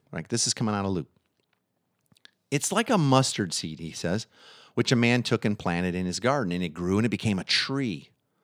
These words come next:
and the birds perched in its branches." Now, I think the pattern here is pretty clear and simple. This new kingdom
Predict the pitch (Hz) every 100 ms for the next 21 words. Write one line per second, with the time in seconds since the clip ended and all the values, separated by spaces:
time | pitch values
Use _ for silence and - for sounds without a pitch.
0 | _ _ _ _ _ - 98 87 87 95
1 | 107 - - 85 - - 85 85 - 113
2 | 110 107 - - - _ _ _ _ _
3 | _ - _ _ _ _ _ 113 113 110
4 | 196 214 - - 170 160 135 117 92 -
5 | - 85 - 82 73 - - - 85 110
6 | 110 120 131 139 - - 135 127 113 98